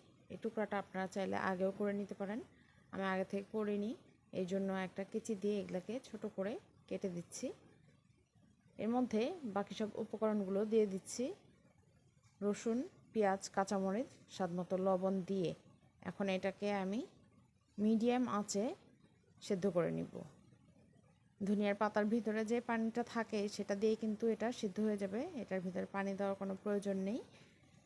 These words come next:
মিডিয়াম আঁচে এটাকে উল্টে পাল্টে এরকম নেড়ে ছেড়ে এই ধনিয়া পাতাগুলোকে সেদ্ধ করে নিতে হবে। খুব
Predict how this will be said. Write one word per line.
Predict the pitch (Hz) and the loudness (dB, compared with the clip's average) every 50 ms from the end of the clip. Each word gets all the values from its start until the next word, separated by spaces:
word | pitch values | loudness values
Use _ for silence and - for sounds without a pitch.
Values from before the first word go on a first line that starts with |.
| - 214 | 0 2
মিডিয়াম | 214 208 202 202 214 208 202 - - 214 | 4 4 4 4 4 2 2 2 0 0
আঁচে | 214 208 - 214 208 196 | 0 2 2 2 2 4
এটাকে | 190 196 190 - - 202 208 240 269 254 233 | 2 2 0 0 0 0 0 0 0 -2 -4
উল্টে | 220 202 - 208 208 - | -4 -2 -2 -2 0 2
পাল্টে | - 190 190 180 - - 208 233 311 349 - - - 214 202 | 0 0 0 0 0 0 0 0 -2 -4 -10 -14 -10 -6 -4
এরকম | 190 185 - 190 185 190 196 | -4 -4 -2 -2 0 0 2
নেড়ে | 202 202 196 196 190 - | 2 2 2 0 0 0
ছেড়ে | - 196 180 165 165 165 - - - - - - - - - - - 180 | 2 2 2 2 0 -2 -6 -12 -20 -20 -20 -20 -20 -20 -12 -4 -2 0
এই | 180 175 175 175 175 185 190 185 175 | 2 2 2 0 -2 -4 -4 -2 0
ধনিয়া | 196 190 185 175 175 | 2 2 2 2 2
পাতাগুলোকে | 190 180 - 185 180 180 180 180 180 - 226 262 302 - | 0 0 0 0 0 0 0 -2 0 0 -2 -2 -2 -2
সেদ্ধ | - 214 180 - 190 175 | -2 -2 -2 -2 0 0
করে | 185 175 165 160 175 | 2 2 2 2 0
নিতে | 170 165 - 165 165 | 0 -2 -2 -4 -4
হবে। | 160 156 - - - - - - - - _ - - - _ _ _ _ - _ - - - - - - | -4 -6 -8 -10 -12 -14 -18 -20 -20 -20 _ -20 -20 -20 _ _ _ _ -20 _ -20 -20 -20 -20 -20 -6
খুব | - - 240 | -4 -2 -2